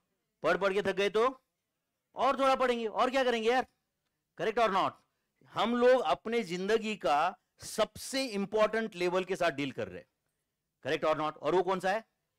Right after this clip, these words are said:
सीए इंटरमीडिएट। अब आपको लगेगा कि सर क्या सस्पेंस रख रहे हो सर, क्यों सीए इंटरमीडिएट इंपॉर्टेंट है? अच्छा मुझे बताओ, आप इसके पहले सीए फाउंडेशन में थे या ग्रेजुएशन में थे? कुछ लोग आप में से, आप में से सब लोग या तो सीए फाउंडेशन पास्ट है या बीकॉम, बीबीए,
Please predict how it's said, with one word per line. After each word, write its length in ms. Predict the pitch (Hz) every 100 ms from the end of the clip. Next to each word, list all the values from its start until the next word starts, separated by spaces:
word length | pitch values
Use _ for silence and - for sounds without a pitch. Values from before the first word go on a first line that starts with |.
| _ _ _ _
सीए 300 | - 190 185
इंटरमीडिएट। 480 | 143 135 104 92 - -
अब 160 | 185
आपको 160 | 240 240
लगेगा 300 | 226 220 220
कि 100 | 208
सर 100 | 214
क्या 300 | - 196 214
सस्पेंस 380 | 196 175 175 165
रख 140 | 143
रहे 80 | 131
हो 60 | 113
सर, 180 | 120 - -
क्यों 140 | 247 285
सीए 240 | 262 233
इंटरमीडिएट 420 | 202 202 190 175
इंपॉर्टेंट 440 | 156 143 131 131 135
है? 80 | -
अच्छा 180 | 190 247
मुझे 180 | 254
बताओ, 280 | 196 139 143 - _ _
आप 160 | 165 196
इसके 200 | 190 214
पहले 180 | 214 196
सीए 160 | 208
फाउंडेशन 380 | 196 196 196 202
में 100 | 196
थे 120 | 196 196 -
या 140 | 185
ग्रेजुएशन 440 | 175 170 185 196
में 160 | 190 185
थे? 80 | 185
कुछ 160 | 180
लोग 120 | 185 180
आप 140 | 175
में 80 | 180
से, 180 | 190 190 _ _ _ _ _ _ _ _ _ _ _ _ _ _
आप 220 | 165 214
में 100 | 254
से 480 | 262 269 269 254 196 _ _ _ _ -
सब 200 | - 240
लोग 320 | 233 160 156 147
या 160 | 165
तो 200 | 185 226
सीए 260 | 214 214 233
फाउंडेशन 400 | 226 220 214 226
पास्ट 340 | 196 202 -
है 220 | 131 117 _ _
या 140 | 147 175
बीकॉम, 540 | 180 175 175 165 165
बीबीए, 640 | 156 170 165 160 156 156